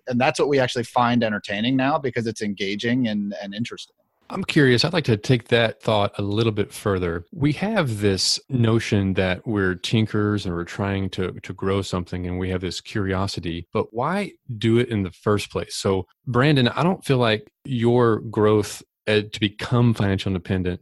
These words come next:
Speaker 2: was as a direct result of your side hustle. Whereas with Jim, it, it feels like it was. So is there a right path here? Should we be thinking about a side hustle as a way to get to financial independence? Or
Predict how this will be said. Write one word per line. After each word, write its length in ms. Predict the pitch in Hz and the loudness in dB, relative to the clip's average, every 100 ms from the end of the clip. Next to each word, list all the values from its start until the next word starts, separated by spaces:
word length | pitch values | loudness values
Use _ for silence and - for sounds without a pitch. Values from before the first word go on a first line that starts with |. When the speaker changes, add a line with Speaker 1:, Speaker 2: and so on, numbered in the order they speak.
| _ | _
Speaker 2:
was 300 | 110 110 107 | 0 2 2
as 260 | - 107 | 0 0
a 80 | 98 | 2
direct 400 | 92 92 98 - | 2 2 2 0
result 460 | 92 90 92 - - _ - | -2 0 0 -2 -8 _ -2
of 500 | 98 95 87 - - - | 0 0 -2 -10 -18 -8
your 240 | 104 92 | -2 -2
side 260 | - 87 85 | -2 -2 -2
hustle. 340 | - - - - | -6 -8 -12 -6
Whereas 360 | 110 107 107 104 | 0 4 4 2
with 200 | 98 92 | 0 0
Jim, 280 | 120 151 104 | 4 4 4
it, 160 | 101 | 2
it 120 | 113 104 | 0 0
feels 160 | 107 | 0
like 160 | 92 101 | 0 -2
it 60 | 104 | -2
was. 480 | 120 - - - _ | -2 -6 -12 -18 _
So 440 | - 117 104 104 - - | 0 2 4 2 -4 0
is 220 | 123 127 | 2 4
there 140 | 139 139 | 4 6
a 60 | |
right 380 | 98 101 107 113 _ - | 4 4 2 0 _ 0
path 400 | - 110 131 - | 2 4 2 2
here? 480 | 160 156 165 170 | 2 2 2 -2
Should 440 | - - 123 127 127 | -6 0 4 4 4
we 160 | 123 | 2
be 160 | 123 120 | 4 2
thinking 420 | 113 117 113 120 | 4 2 4 4
about 580 | 104 107 110 107 - - - - | 4 2 2 0 -4 -12 -10 -2
a 140 | 107 | -2
side 320 | - 107 107 | 0 0 2
hustle 320 | 110 107 117 107 | 2 0 0 2
as 180 | 101 | 2
a 80 | 98 | 2
way 300 | 90 98 101 | 2 2 0
to 420 | 95 - 95 90 - _ - 90 | -2 -2 -2 -2 -6 _ -16 -2
get 280 | 98 104 - | 0 0 0
to 80 | |
financial 400 | 135 127 131 - | -2 0 0 0
independence? 640 | 139 135 143 147 160 160 - | 0 0 2 0 0 -4 -6
Or 400 | 117 117 117 110 | 2 4 6 4